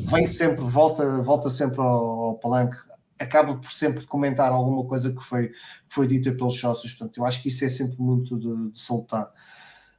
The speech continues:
Infelizmente não temos as respostas que queremos, o que o Zé contou da, da questão do, do estatuto é, é surreal. Ah, a queixa, a mim faz-me uma conf-, é algo que me revolta. Eh, os, os,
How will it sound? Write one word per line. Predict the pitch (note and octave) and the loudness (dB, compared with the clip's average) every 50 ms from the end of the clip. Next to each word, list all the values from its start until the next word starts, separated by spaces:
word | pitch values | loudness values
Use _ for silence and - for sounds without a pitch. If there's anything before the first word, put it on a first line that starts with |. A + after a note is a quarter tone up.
| _ _ _ - | _ _ _ 4
Infelizmente | F#3 F3 - - F3 E3 C#3+ C#3+ D3+ D3+ C#3 B2+ B2 - C3+ | 4 4 4 4 2 2 2 4 4 4 4 4 2 0 0
não | C3+ B2+ | -2 0
temos | B2 C#3 C3+ B2 A#2+ | 0 0 0 0 0
as | C3 B2 | 0 -2
respostas | - - - - B2 B2 A#2+ - A#2 - | -2 -2 -4 -2 0 0 0 0 -2 -2
que | - - | -4 -2
queremos, | - D3+ D3+ D#3 E3 D#3+ D3 B2+ A2+ | 0 0 2 2 2 0 -2 -6 -8
o | G#2+ | -10
que | - - | -8 -8
o | A2+ | -8
Zé | G#2+ G#2 A2+ A2 | -6 -4 -6 -6
contou | - - A2+ A2 - - A#2 A2+ A2 G2 | -6 -6 -6 -6 -4 -4 -4 -6 -4 -4
da, | A2 A2 G#2+ G#2+ | -4 -6 -4 -4
da | G#2 A2+ A2+ | -4 -6 -6
questão | A2+ - - A2+ A2+ | -6 -6 -4 -4 -4
do, | A2 A#2 A2+ A2 | -4 -4 -6 -4
do | G#2 A#2 | -2 -2
estatuto | A#2 - - A2+ - - A#2+ A2+ A2 - - - - | -2 -2 -2 -6 -8 -6 -6 -6 -6 -6 -10 -12 -12
é, | G#2+ G#2+ G#2+ A2 - - A#2 A2+ | -12 -12 -12 -14 -14 -10 -8 -6
é | |
surreal. | A2 - - B2 B2 B2+ C#3 C#3+ C#3+ C#3+ D3 D3 D3 - - - - - - - _ _ _ - | -6 -4 -2 -2 0 2 4 6 6 8 6 6 4 0 -6 -16 -20 -20 -20 -20 _ _ _ -2
Ah, | C3 B2 A#2+ A#2+ A#2 A#2+ A#2+ - - | 2 4 4 4 4 2 0 -2 -4
a | C#3+ B2+ | -4 -4
queixa, | B2+ - E3 D#3+ D#3 D3+ - - D#3+ | 0 4 6 6 6 6 4 2 0
a | D3+ | 2
mim | E3 F3+ E3+ | 2 2 2
faz-me | - - F3+ D#3 B2 A#2+ B2 C3+ | 2 2 2 2 2 0 0 0
uma | C#3+ D#3 D3+ D3+ D3 C#3 B2+ | 0 0 0 0 0 -2 -2
conf-, | B2+ C3+ C3 B2+ - - D#3+ C#3 D3 D3+ D#3 D#3 - - - _ _ | -2 -2 -2 -2 -2 -4 -4 -4 -4 -4 -6 -8 -10 -14 -20 _ _
é | - D3 C3 | 0 2 6
algo | C#3 D3 D3+ C#3+ - - | 6 6 6 4 0 -6
que | - D3 | -6 -4
me | D3 | -2
revolta. | C3 B2 - A#2+ B2 B2 B2+ B2 B2+ - A2+ G#2 - _ _ _ _ _ - - | -2 -2 0 2 4 4 4 4 2 -2 -6 -10 -10 _ _ _ _ _ -12 -8
Eh, | A#2 A2 A2 A2 G#2+ G#2+ G#2+ G#2+ G#2+ A2 G#2+ A2 A2+ A2 A2 A2+ - - _ _ _ _ _ _ _ - | -6 -4 -4 -4 -6 -6 -6 -6 -6 -8 -8 -8 -10 -10 -10 -12 -14 -18 _ _ _ _ _ _ _ -14
os, | D#3 D3+ B2+ B2 | -12 -12 -10 -10
os, | D3+ D#3 C#3 A#2+ | -8 -6 -4 -4